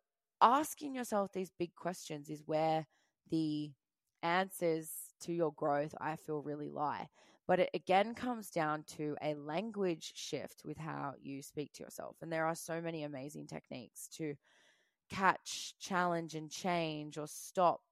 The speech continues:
and spot negative, uh, thoughts and swap them. You know, there's psychological N L P tactics. And I've really enjoyed my journey, um, that I've had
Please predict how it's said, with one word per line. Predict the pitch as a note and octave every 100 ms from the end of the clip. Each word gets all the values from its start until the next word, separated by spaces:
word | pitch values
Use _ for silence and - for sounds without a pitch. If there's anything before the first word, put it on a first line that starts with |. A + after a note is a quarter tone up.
| _
and | - D#3 C#3+ C#3 _ -
spot | - - E3+ - -
negative, | D#3+ D#3 D3 D3 C#3+ - -
uh, | - - -
thoughts | D#3+ D3+ -
and | B2+
swap | - - - E3 _
them. | D3+ F2+ - - - - _
You | D#3
know, | D3+
there's | C#3+ D#3
psychological | - D3+ D#3+ E3 D3 - - D3
N | C#3+ C#3+
L | C#3
P | - D3
tactics. | C#3+ D3+ D3+ - C3+ -
And | D#3
I've | C#3+ D3
really | D#3 D3+ D#3
enjoyed | D3+ - D3+ G3 G#3
my | F3 D#3
journey, | D3 D3+ D3+ D3 C#3+ - _ - _ -
um, | D3
that | C#3+
I've | C#3+ C#3+
had | D#3+ C#3 C3+